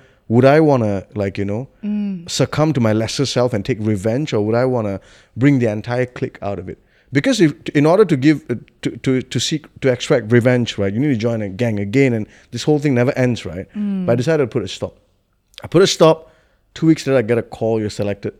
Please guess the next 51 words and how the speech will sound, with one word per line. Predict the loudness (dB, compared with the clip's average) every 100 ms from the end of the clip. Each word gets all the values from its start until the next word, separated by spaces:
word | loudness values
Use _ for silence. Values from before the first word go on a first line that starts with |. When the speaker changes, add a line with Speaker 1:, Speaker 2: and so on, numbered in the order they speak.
| _ _ _ _ _ _ _
Speaker 1:
you | -6
know, | -6 -6 -8
uh, | -6 -6
part | -2 -4
of | -4
the, | -8 -10 -12 -10
you | -8
know, | -8
y-, | -10 -12 -14
into | -14 -10 -8 -6 -4
the, | -4 -6 -8
uh, | -12
quarterfinals." | -6 -2 -2 -4 -10 -14 -20 _
Speaker 2:
Mm. | -2 0 0 -2
Speaker 1:
Yeah. | -6 -14 _ _ _ -8
And | -6
that's | -6
how | -8 -8
it | -10
started. | -12 -12 -8 -10 -10 _ _ _ _
And | 0
then | 4
I | 4
went | 4
into | 2 -2
music | -4 -4 -4
after | -8 -6
that. | -4 -4
And | -4
then, | -6
of | -6
course, | -6 -6 -8
you | -8
know, | -8 -12 _
I | -10
didn't | -6
turn | -6 -4
back. | -6 -8 _ _ _ _ 2
But | 6
I | 6
feel | 6 4
like | 2 2 0
God | 4 4
was | 4 -4
testing | -8 -4 -2
me. | -2 -6 _ _ _ _ _ _ _
One | 0 2
last | 2 0 2
test, | 4 2 2
you | 4
know, | 4 4